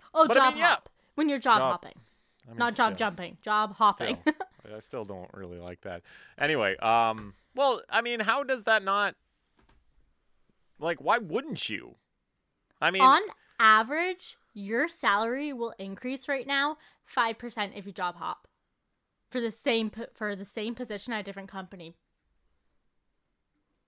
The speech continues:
Speaker 1: So, like,
Speaker 2: It
Speaker 1: why
Speaker 2: could.
Speaker 1: wouldn't you at that point, right?
Speaker 2: Totally. Well, totally. I mean, that, that's the thing. I mean,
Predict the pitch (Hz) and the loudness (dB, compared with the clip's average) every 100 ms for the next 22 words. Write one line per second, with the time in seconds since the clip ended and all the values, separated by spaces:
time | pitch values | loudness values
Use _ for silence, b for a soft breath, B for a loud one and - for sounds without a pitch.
0 | _ - 240 262 220 262 311 302 571 220 | _ -4 -2 0 0 2 2 2 -2 -2
1 | 226 202 196 - 214 175 - 185 202 480 | -8 -4 -6 -6 -12 -12 -10 -8 -2 0
2 | 233 202 117 _ _ _ B B 185 170 | 0 -2 -10 _ _ _ B B -2 2
3 | 240 208 104 101 127 147 160 _ 147 147 | 2 0 -2 -4 -6 -6 -6 _ -2 -2
4 | 120 139 107 107 113 | -4 -6 -4 -4 -8